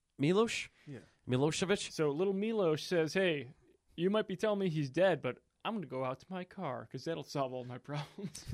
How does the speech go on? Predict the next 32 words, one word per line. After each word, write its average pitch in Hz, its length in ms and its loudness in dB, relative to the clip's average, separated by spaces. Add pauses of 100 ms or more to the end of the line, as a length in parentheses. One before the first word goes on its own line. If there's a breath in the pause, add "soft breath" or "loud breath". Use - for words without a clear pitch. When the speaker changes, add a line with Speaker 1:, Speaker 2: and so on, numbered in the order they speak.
(120)
Speaker 1:
And 254 220 12
his 254 200 6
Jeep 415 440 -2
is 208 200 6
there. 117 340 6
Speaker 3:
And 175 100 2
he 214 60 6
Speaker 1:
So 226 100 10
Speaker 3:
gets 226 160 6
Speaker 1:
Billy, 302 340 6
Billy 294 320 4
has 247 300 8
his 214 160 0
own 254 180 4
car 156 320 6
that's 160 320 4
actually 185 440 2
there 156 460 6
at 156 140 4
the 151 60 4
hospital 160 440 6
Speaker 3:
He, 180 60 6
Speaker 1:
waiting 214 240 4
for 110 220 0
Speaker 3:
he 185 60 -4
Speaker 1:
him. 92 40 -4
Speaker 3:
kinda 240 220 2
just 202 220 -4
gets 180 220 -2
lucky 135 640 -4
in 139 200 -4
Speaker 2:
Yeah. 135 120 4